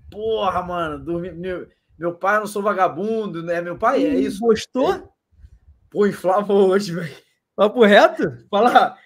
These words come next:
Speaker 1: arrepiou o cocoroco, filho.
Speaker 2: Ih,
Speaker 1: Arrepiou.
Speaker 2: mané,
Speaker 1: Tá ligado?
Speaker 2: gostou,
Speaker 1: Aquele
Speaker 2: né?
Speaker 1: arrepio que vem aqui e tu, ei, tu mantém. Aí tu, tipo assim, tropa não mantém, né? Tu, não vou cantar essa porra não, mano. Tá maluco? Porra, o caralho, meu, eu não sou vagabundo,
Speaker 2: Orgulho,
Speaker 1: sou
Speaker 2: orgulho,
Speaker 1: delinquente,
Speaker 2: foi no orgulho.
Speaker 1: sou apenas Flamengo e tal. Aí,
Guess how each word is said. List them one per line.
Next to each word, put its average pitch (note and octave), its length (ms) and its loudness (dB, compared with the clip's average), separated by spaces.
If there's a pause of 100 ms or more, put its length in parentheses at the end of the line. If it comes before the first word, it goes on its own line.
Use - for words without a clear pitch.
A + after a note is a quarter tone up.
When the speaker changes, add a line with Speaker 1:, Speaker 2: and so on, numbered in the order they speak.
Speaker 1:
arrepiou G3+ 580 -2
o G#3+ 40 -12
cocoroco, A3 580 -4
filho. - 380 -18 (960)
Speaker 2:
Ih, D#4+ 260 6
Speaker 1:
Arrepiou. B3+ 140 4
Speaker 2:
mané, F3+ 320 0 (180)
Speaker 1:
Tá C4+ 80 2
ligado? C#4+ 220 2
Speaker 2:
gostou, - 160 -2
Speaker 1:
Aquele B3+ 140 2
Speaker 2:
né? A#3 80 4
Speaker 1:
arrepio B3+ 300 -2
que - 80 -6
vem B3 180 -6
aqui A#3+ 340 -8
e B3+ 120 -6
tu, D#3 380 -12
ei, F#3+ 400 0 (420)
tu D#3 80 -20
mantém. G#3 580 -6
Aí C#3+ 100 -14
tu, - 120 -20
tipo - 280 -18
assim, G3+ 260 -12
tropa F3+ 280 -8
não G#3 80 -10
mantém, G#3 360 -6
né? G#3 180 -6
Tu, G3 140 -14
não C#3 120 -14 (800)
vou C3 140 -20
cantar D3+ 180 -20
essa D3+ 140 -20
porra C#3+ 240 -20
não, B2+ 100 -18
mano. A#2+ 200 -20 (220)
Tá C#3 60 -20
maluco? D#3+ 420 -16
Porra, D#3 260 -14
o C#3 80 -14
caralho, E3+ 360 -8
meu, D#3 100 -8
eu F3+ 180 -8
não F3 40 -12
sou F3 160 -12
vagabundo, D#3+ 380 -2
Speaker 2:
Orgulho, G#3+ 340 4
Speaker 1:
sou F#3+ 60 0
Speaker 2:
orgulho, G3+ 220 0
Speaker 1:
delinquente, F#3 180 -2
Speaker 2:
foi F3+ 80 -10
no G3 60 -6
orgulho. F3+ 260 -4
Speaker 1:
sou G#3+ 100 -2
apenas G#3+ 320 -2
Flamengo G3 380 -6
e F3 40 -8
tal. F3+ 220 -6
Aí, F3 100 -6